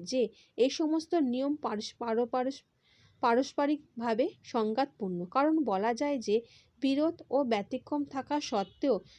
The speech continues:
নিয়মগুলির মধ্যে এক প্রকার মৌল সাদুর্য বিদ্যমান।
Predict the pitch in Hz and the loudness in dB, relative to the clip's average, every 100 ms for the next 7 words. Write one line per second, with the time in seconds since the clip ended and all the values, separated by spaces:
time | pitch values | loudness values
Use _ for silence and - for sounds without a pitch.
0 | _ 226 247 285 285 302 311 311 254 254 | _ 0 2 2 2 2 4 2 2 0
1 | 233 240 202 208 - 294 285 220 208 214 | 2 0 0 -8 -4 -2 0 0 0 0
2 | 233 269 277 254 - - - - 226 208 | 2 2 2 2 -2 -20 -16 -4 -2 0
3 | 247 233 285 330 247 202 185 185 165 | -2 -2 -2 0 0 -2 -2 -2 -4